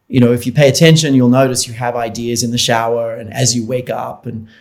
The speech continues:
when you go for a run, you know. But the fact that we now understand the mechanisms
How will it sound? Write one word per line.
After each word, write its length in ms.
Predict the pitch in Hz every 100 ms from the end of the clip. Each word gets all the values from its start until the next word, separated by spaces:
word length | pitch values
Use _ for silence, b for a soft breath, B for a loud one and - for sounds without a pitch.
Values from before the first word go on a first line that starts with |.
| b -
when 200 | 135 131
you 100 | 123
go 180 | 123 120
for 160 | 135
a 40 | 117
run, 420 | 120 110 110 120
you 60 | 120
know. 140 | 113 - b b b b
But 140 | 151 151
the 80 | 151
fact 280 | 208 214
that 80 | 214
we 100 | 151
now 220 | 151 143
understand 560 | 139 123 - 147 143 143
the 60 | 127
mechanisms 960 | 156 165 139 110 120 113 123 -